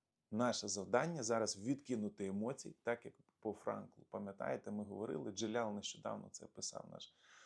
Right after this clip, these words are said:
полонений в російських катівнях.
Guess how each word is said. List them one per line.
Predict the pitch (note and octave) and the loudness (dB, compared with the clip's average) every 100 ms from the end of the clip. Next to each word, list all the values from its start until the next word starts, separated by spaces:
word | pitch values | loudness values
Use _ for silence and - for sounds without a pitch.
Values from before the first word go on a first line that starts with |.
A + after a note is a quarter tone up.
| - _ _ _ _ _ _ - | -20 _ _ _ _ _ _ 2
полонений | C3+ C3 C3 C#3 B2 A#2+ | 6 8 10 8 6 4
в | |
російських | G#2+ A2+ C3 A#2+ - - | 4 0 0 -2 -4 -6
катівнях. | - - B2 G2+ - | -4 -4 -2 -4 -6